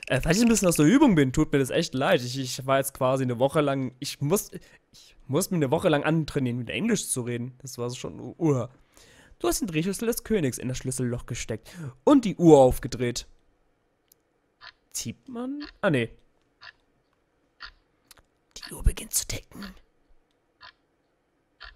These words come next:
In Alfie Römer klang ein Ton. Von irgendwoher kam ein Geräusch.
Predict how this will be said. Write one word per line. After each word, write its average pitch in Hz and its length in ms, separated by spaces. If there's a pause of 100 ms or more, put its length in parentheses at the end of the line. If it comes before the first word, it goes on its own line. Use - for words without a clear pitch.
(1120)
In - 80 (120)
Alfie - 240
Römer - 340
klang - 280
ein - 80
Ton. - 340 (1500)
Von - 120
irgendwoher 277 380
kam 180 160
ein 240 100
Geräusch. 156 400